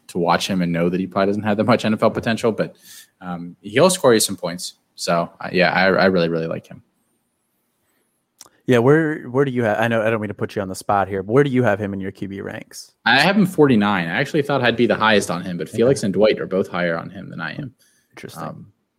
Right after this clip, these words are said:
Speaker 1: but, but yeah, I, I really, really like him. Um, so I chose Preston, Preston Hutchinson for mine, um,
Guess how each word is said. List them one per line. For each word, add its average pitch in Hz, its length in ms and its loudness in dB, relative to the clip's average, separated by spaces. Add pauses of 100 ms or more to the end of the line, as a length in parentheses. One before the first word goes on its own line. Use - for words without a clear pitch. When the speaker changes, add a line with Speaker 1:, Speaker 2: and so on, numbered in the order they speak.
(340)
Speaker 1:
but, - 380 -4
but 90 140 0
yeah, 82 180 0
I, 92 180 4
I 101 180 2
really, 92 240 2
really 76 200 -2
like - 200 -6
him. 87 180 -14 (560)
Um, - 240 -20 (460)
so 87 880 0 (800)
I 160 220 4
chose 127 540 6
Preston, 98 500 -6
Preston 92 320 -10
Hutchinson 92 540 -12
for 92 160 -18
mine, 104 480 -6 (320)
um, 90 360 -14